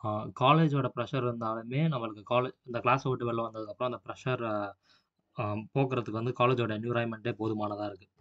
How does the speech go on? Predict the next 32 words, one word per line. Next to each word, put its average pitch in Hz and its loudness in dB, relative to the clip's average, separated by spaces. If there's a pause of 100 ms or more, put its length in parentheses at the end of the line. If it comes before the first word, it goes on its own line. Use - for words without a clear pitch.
(380)
இந்த 127 -2
காலேஜோடைய, 120 0 (480)
ஆ, 104 -6
இடம் 139 4
மட்டும் 139 2
பெருசு 123 -2
கிடையாது. 117 -2
இவங்க 117 0
ஆஃபர் 180 0
பண்ற 117 -2
கோர்ஸஸும் 135 -4
பெருசு. 131 -2 (320)
இவங்க 123 2
கிட்ட 127 4
இருக்க 117 2
almost 127 -4
எல்லாத்துக்குமே 123 0
பெருசாவே 110 -4
இருக்கு. 101 -12 (220)
என்னென்ன 143 4
கோர்ஸ் 120 0
ஆஃபர் 123 0
பண்றாங்கன்னு 110 -2
பார்த்தோம்னா, 104 -4 (420)
ஏரோநாட்டிக்கல் 127 2
இன்ஜினியரிங், 113 -2 (360)
agriculture 131 0
engineering, 107 -2 (560)
artificial 143 2
intelligence 120 2
and 107 -2
data 110 -2